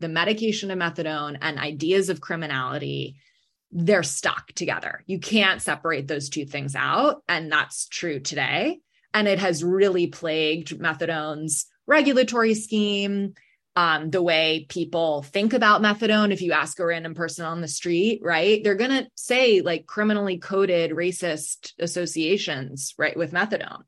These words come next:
I think. And for me, that was, like, my biggest aha moment in the research, going through all these studies and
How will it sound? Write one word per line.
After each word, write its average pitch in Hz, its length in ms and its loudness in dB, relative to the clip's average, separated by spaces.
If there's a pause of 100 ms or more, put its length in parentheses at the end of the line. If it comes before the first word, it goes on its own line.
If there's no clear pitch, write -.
I 175 80 -2
think. 170 380 -4 (760)
And 208 680 4 (340)
for 226 160 6
me, 277 200 8
that 214 180 8
was, 208 120 8
like, 190 140 2
my 170 180 0
biggest 170 520 -4
aha 160 340 0
moment 156 380 -4
in 156 120 -6
the 151 100 -2
research, 220 580 2
going 160 240 -2
through 156 160 -2
all 151 120 0
these 147 180 -6
studies 196 580 4
and 151 440 -4